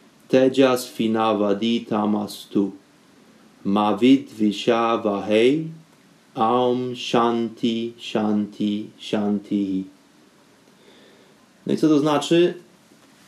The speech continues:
To oznacza nic innego jak bądźmy razem, jedzmy razem,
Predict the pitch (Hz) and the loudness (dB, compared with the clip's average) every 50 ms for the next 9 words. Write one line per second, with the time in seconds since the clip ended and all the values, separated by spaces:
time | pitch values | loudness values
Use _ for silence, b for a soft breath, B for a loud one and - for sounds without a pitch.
0 | _ - - 165 160 147 165 160 156 - 156 156 160 165 160 - 156 151 151 151 | _ -2 2 2 2 4 2 0 0 0 0 2 0 0 0 0 0 2 2 4
1 | 143 139 135 135 131 127 123 123 120 - - - - - _ _ _ _ - - | 4 4 6 6 6 6 4 2 0 -2 -14 -20 -20 -20 _ _ _ _ -8 -2
2 | 104 131 151 165 160 - 156 147 143 143 143 139 127 143 147 147 151 151 151 156 | 0 2 2 0 0 0 2 2 4 4 2 2 2 2 2 0 0 -2 -4 -6
3 | 156 - - _ _ _ _ _ _ _ _ _ _ - 110 110 127 135 - - | -8 -12 -20 _ _ _ _ _ _ _ _ _ _ -2 2 2 2 2 0 0
4 | - 139 135 123 117 107 104 98 101 107 110 120 123 127 | 2 4 4 6 4 4 0 0 0 0 -2 -2 -4 -8